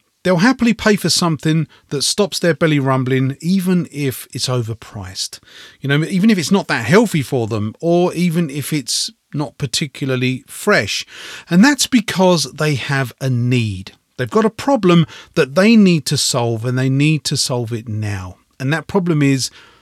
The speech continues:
that they're hungry. <laughs> Okay, so the problem that we're gonna look to solve with this particular episode is that most people promoting a business online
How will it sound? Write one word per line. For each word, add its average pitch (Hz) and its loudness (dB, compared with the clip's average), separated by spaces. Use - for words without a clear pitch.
that 123 -6
they're 117 0
hungry. 117 0
<laughs> 104 -2
Okay, - 0
so 170 2
the 190 4
problem 262 4
that 214 6
we're 196 2
gonna 208 4
look 156 0
to 131 -4
solve 147 2
with 127 -2
this 185 4
particular 156 -2
episode 135 0
is 156 0
that 156 0
most 220 2
people 170 -2
promoting 165 -2
a 143 -2
business 139 0
online 147 2